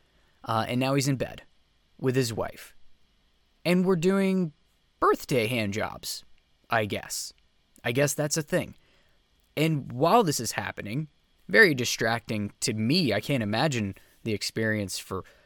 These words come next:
Walt in this scenario. We're just planning the schedule for the weekend. And she's giving him a hard time about painting and not being hard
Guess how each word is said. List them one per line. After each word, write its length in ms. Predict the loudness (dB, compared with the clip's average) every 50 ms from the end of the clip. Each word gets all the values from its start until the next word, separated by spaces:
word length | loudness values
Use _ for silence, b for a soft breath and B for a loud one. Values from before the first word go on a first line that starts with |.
| b b b b _
Walt 420 | -4 2 6 6 6 6 4 2 _
in 200 | -4 -2 -2 0
this 160 | 0 0 -2 -4
scenario. 540 | -4 -4 -2 -2 0 0 2 4 4 4
We're 240 | 4 4 2 2 2
just 240 | 0 -2 -4 -4 -6
planning 520 | -6 -4 -2 0 2 2 2 2 0 2
the 100 | 2 2
schedule 580 | 2 2 0 0 -2 -2 -2 -2 -2 -2 -2 -4
for 260 | -4 -4 -4 -4 -2
the 120 | 0 0 -2
weekend. 600 | 0 0 -2 -2 -2 -6 -10 -10 -10 -14 -18 -20 b b b b b b b b
And 120 | -2 0
she's 240 | 0 2 2 0 0
giving 300 | 2 0 2 2 2 2
him 180 | 2 0 0 0
a 180 | 0 -2 -4 b b b b b b
hard 540 | -10 0 2 4 4 6 4 2 0 -2
time 540 | 0 0 2 4 4 4 2 2 0 -2 -4 _
about 360 | -8 -4 -2 0 -2 -2 -4 -6 -8 _
painting 640 | 2 4 4 4 2 0 -2 -4 -2 -2 -4 -4 -6 -6
and 200 | -6 -4 -2 -2
not 260 | -2 -2 -4 -4 -4 0
being 380 | 0 2 2 2 0 -2 -6 _ _ _ _ _
hard 560 | -2 2 6 6 6 6 4 2 -2 -4 -6